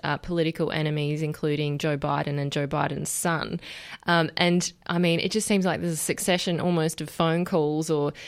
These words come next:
like, these little kind of leaks keep happening, and people who are working in the White House and even in Australia are,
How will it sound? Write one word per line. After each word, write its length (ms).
like, 260
these 260
little 300
kind 240
of 80
leaks 760
keep 240
happening, 720
and 500
people 720
who 140
are 100
working 440
in 120
the 60
White 260
House 440
and 220
even 260
in 80
Australia 800
are, 320